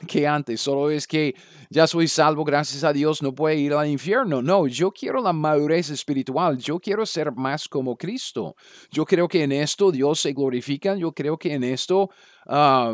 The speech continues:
Dios está contento con, con uno.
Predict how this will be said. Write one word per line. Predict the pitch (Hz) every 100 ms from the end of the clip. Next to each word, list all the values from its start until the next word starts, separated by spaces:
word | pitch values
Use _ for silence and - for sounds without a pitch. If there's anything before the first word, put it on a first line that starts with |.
| 101
Dios | 101 120 127 135
está | 165 190 185
contento | 220 208 151 147 - 170
con, | 175 160 147
con | 135 151 180
uno. | 302 285 92